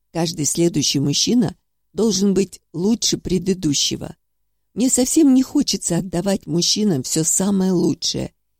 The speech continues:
и ничего не получать взамен. Я хочу брать, брать и брать. Хочу взять с лихвой то, что не получила в детстве. Зазвонил мобильный,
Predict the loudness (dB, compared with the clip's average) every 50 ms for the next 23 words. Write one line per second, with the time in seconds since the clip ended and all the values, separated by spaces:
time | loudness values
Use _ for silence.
0 | _ _ _ _ -4 -2 0 0 0 0 0 0 0 2 2 2 2 0 0 -2
1 | -2 -2 -2 -2 -2 -4 -4 -4 -6 -8 -6 -2 -2 0 0 0 0 0 -2 -6
2 | -10 -14 _ _ _ _ _ _ _ _ _ -8 -6 -4 -4 -4 -2 0 0 0
3 | 0 0 -2 _ _ _ _ _ _ -14 -10 -6 -4 -2 -2 -2 -4 -6 -8 -14
4 | -18 -18 _ _ -18 -10 -6 -4 -2 -2 -2 -4 -6 -6 -10 -12 -12 _ -12 -12
5 | -8 -8 -6 -4 -2 -2 -2 -4 -6 -10 -16 -18 _ _ _ _ _ _ _ _
6 | _ -6 -4 -2 -2 -2 -2 0 0 0 0 0 0 -2 -2 0 0 -2 -2 -2
7 | -2 0 2 2 2 2 0 _ _ -4 -2 0 0 -2 -4 _ _ _ _ _
8 | -8 -2 0 2 2 2 0 -2 -2 -2 -2 -2 -2 -4 -4 -2 0 0 0 0
9 | 0 -2 -4 -6 -4 -2 -2 -2 -4 -6 -8 -8 -8 -8 -10 -10 -12 _ _ _
10 | _ _ _ _ _ _ _ _ _ _ _ _ _ _ _ _ _ _ _ -8
11 | -4 -2 -2 0 2 2 2 4 4 6 6 6 6 4 2 0 -2 0 2 2
12 | 2 2 0 -2 -4